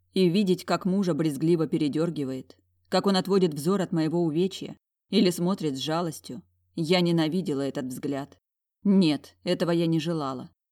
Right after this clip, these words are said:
Да и ради чего мужчине идти на такие жертвы? За мной даже приданного не было. А я, в моём сердце было лишь одно имя. «Алисия, ты готова?» Тяжело вздохнув, хромая, вышла к сестре.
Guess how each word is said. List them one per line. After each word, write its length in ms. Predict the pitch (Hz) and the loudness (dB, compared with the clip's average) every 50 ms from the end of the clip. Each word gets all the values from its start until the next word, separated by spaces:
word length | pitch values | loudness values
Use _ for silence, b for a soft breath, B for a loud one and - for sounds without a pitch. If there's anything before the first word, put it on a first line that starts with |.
| _ - | _ -2
Да 120 | - 196 | 2 4
и 80 | 202 202 | 6 6
ради 220 | 202 208 190 202 | 6 4 4 2
чего 340 | 190 - 226 226 208 226 190 | 0 0 -2 0 2 2 2
мужчине 540 | 156 160 170 - - 247 254 196 151 151 156 | 2 2 0 -2 -2 -2 0 0 2 0 0
идти 200 | - - 214 202 | -2 -2 -2 -2
на 120 | 175 151 | -2 -2
такие 320 | - 160 - - 175 170 170 | -2 -4 -6 -2 -2 -2 -2
жертвы? 500 | 156 185 180 160 - - - 147 - - _ _ _ _ - | 0 -2 -2 -2 -4 -8 -14 -18 -18 -18 _ _ _ _ -4
За 200 | 190 175 214 226 | 0 2 2 4
мной 200 | 214 240 240 220 | 4 4 2 2
даже 220 | 185 208 185 196 | 0 0 0 0
приданного 520 | 175 185 196 185 196 208 202 180 160 139 143 | 0 0 0 2 2 0 0 0 0 0 -2
не 240 | 143 156 165 175 143 | -2 -2 -2 -2 -4
было. 240 | 139 131 131 - _ _ _ _ _ _ _ - | -6 -8 -10 -12 _ _ _ _ _ _ _ -4
А 140 | 156 165 | -4 -2
я, 280 | 160 151 165 165 170 165 _ _ _ _ _ _ - | -2 -2 -4 -4 -6 -8 _ _ _ _ _ _ -8
в 120 | - 170 165 | -4 -2 0
моём 300 | 185 180 175 180 180 175 | 0 2 2 0 -2 -2
сердце 520 | - - 202 185 - - - 143 156 - _ _ - | -4 -4 -4 -4 -6 -8 -14 -14 -14 -16 _ _ -8
было 300 | - 165 180 175 165 156 | -4 -2 0 0 0 0
лишь 200 | 156 156 151 - | -2 -4 -6 -6
одно 260 | 156 143 139 156 160 | -8 -6 -4 -4 -4
имя. 420 | - - 156 147 135 135 147 - _ _ _ _ _ _ _ _ _ - | -4 -4 -4 -4 -4 -4 -6 -10 _ _ _ _ _ _ _ _ _ -2
«Алисия, 480 | - 233 247 285 320 294 - 202 170 165 | 2 4 4 6 4 4 4 2 2 4
ты 120 | - 247 | 4 4
готова?» 520 | 220 254 247 - 311 349 320 214 147 127 - _ _ _ _ _ _ _ _ _ - | 4 4 4 4 2 2 4 2 0 -2 -4 _ _ _ _ _ _ _ _ _ -2
Тяжело 340 | 202 180 170 196 196 302 294 | 0 0 2 2 2 2 2
вздохнув, 640 | 180 156 269 254 - - - 208 208 196 - - _ _ | 0 0 0 -2 -2 -2 -2 -2 -2 -4 -6 -12 _ _
хромая, 640 | - - 180 170 165 170 180 175 160 135 131 - _ _ - | -8 -6 -2 -2 -2 -2 -2 -4 -4 -6 -8 -10 _ _ -10
вышла 380 | - 156 165 160 - 147 147 | -4 -4 -4 -2 -4 -4 -8
к 60 | 131 - | -8 -6
сестре. 540 | - 135 135 - - 131 127 131 135 170 | -8 -10 -10 -10 -10 -10 -8 -8 -10 -12